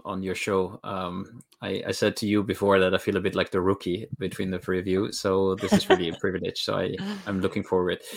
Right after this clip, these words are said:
Speaker 1: To your question, I think for me, gratitude is something that, that is, is, is powerful, something that is, um,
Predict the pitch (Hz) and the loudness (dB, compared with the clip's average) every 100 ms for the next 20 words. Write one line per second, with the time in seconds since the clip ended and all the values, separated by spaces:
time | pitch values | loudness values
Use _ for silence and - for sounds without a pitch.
0 | - - - - - - _ _ - 127 | -10 -12 -16 -18 -20 -20 _ _ 8 8
1 | 123 143 - 120 120 127 160 147 - _ | 10 8 8 4 4 6 4 4 -10 _
2 | _ _ _ _ _ _ - - 120 131 | _ _ _ _ _ _ 0 8 10 10
3 | 127 110 117 101 110 104 98 107 - 107 | 8 6 6 2 2 2 0 -2 0 0
4 | 98 101 98 95 92 - _ - 95 87 | 0 -2 0 0 -2 -6 _ -2 -2 -2
5 | 101 92 - - - - - 110 - - | -4 -4 -2 -4 -6 -10 -8 -6 -6 -10
6 | - - - 117 120 - 151 214 _ - | -12 -10 2 6 6 6 0 0 _ -8
7 | - 110 104 101 98 95 95 - - 101 | -4 -2 0 2 2 2 2 0 0 0
8 | 92 90 90 | 0 0 -4